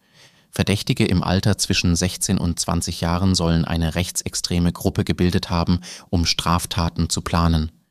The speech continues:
Bei den Razzien wurden zahlreiche Waffen, Computer und weitere Beweismittel beschlagnahmt. Gaggenau. Am Mittwoch hat die Feuerwehr zwei brennende Mercedes-Pkw löschen müssen.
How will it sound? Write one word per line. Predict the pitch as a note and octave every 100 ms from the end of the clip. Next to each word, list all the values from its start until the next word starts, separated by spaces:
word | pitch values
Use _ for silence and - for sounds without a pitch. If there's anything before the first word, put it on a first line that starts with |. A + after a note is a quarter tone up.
| _ _ _ _ _
Bei | A#2+
den | - E2
Razzien | F2 G2 - A#2+ G#2+
wurden | F#2 F2+ E2+
zahlreiche | - E2+ F2 E2+ F2 F#2
Waffen, | F#2 - A2+ A2+ A#2
Computer | - D#2+ - G2 G2 F2+ -
und | E2+ -
weitere | E2+ F2 F2 F2
Beweismittel | F2 E2 E2+ - F2+ E2+
beschlagnahmt. | F2 - F2+ E2 - D#2+ D#2 - - _ _ _ _ _ _ _ _ _ _ _ _ -
Gaggenau. | E2 - E2+ D#2+ D#2 - _ _ _ _ _ _
Am | A#2+ F2+
Mittwoch | A2+ - C#3 -
hat | G2
die | F#2
Feuerwehr | - F2 E2+ E2+ E2+
zwei | - E2+ F2
brennende | - E2+ F2 F2+ F2+
Mercedes-Pkw | E2+ E2+ - F2+ E2+ - - F2+ F2+ E2+ E2
löschen | E2 E2 F#2+ E2+
müssen. | D#2+ F2 E2